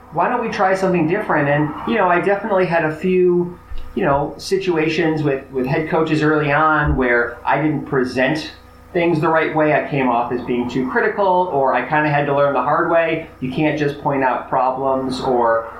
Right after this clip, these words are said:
you know, issues with the team or how things are going. You gotta be willing to provide solutions along with, with that, which is the hard part. But it was definitely something where I've always, you know, tried to think critically about this and say, you know, "Are we doing it the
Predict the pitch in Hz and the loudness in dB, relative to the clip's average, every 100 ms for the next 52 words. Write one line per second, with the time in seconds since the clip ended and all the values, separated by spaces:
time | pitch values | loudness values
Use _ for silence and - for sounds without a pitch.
0 | - 135 120 107 107 - 151 151 151 143 | -6 -2 0 0 -2 -2 -2 0 0 0
1 | - 131 135 127 127 - - - 143 127 | -2 -2 2 2 0 -12 -20 -8 -6 -2
2 | 190 180 170 170 160 123 120 120 143 143 | 0 2 2 2 2 2 0 0 -2 -2
3 | 147 131 127 147 165 160 135 127 127 123 | -4 -2 0 0 0 0 0 0 0 -2
4 | - 127 127 123 120 135 123 113 - 117 | -2 0 2 0 0 0 0 -2 -4 -2
5 | 151 - 185 175 170 170 165 165 165 - | -2 0 -2 0 0 0 -2 -6 -8 -6
6 | 151 151 160 151 147 147 139 151 151 151 | -4 0 0 0 -2 -4 -4 -4 -2 -4
7 | 156 170 156 151 151 147 143 - - - | -2 -2 -2 -2 0 0 -2 -12 -20 -6
8 | 185 175 180 269 262 220 - 202 202 190 | -2 0 0 -2 0 -2 0 -2 0 0
9 | 175 165 151 151 151 135 139 160 175 160 | 2 2 2 2 2 0 2 0 0 -2
10 | 156 170 139 127 - 170 156 151 160 151 | -4 -2 0 0 -4 -2 -2 -2 -2 -2
11 | - 190 196 180 151 143 135 139 135 139 | 0 0 0 0 0 0 0 -2 -6 -2
12 | 127 - 175 165 - - 175 165 151 151 | -2 0 0 2 -2 -4 -2 0 0 -4
13 | - 170 220 220 185 202 185 180 165 | -2 0 0 -2 2 2 2 -2 -2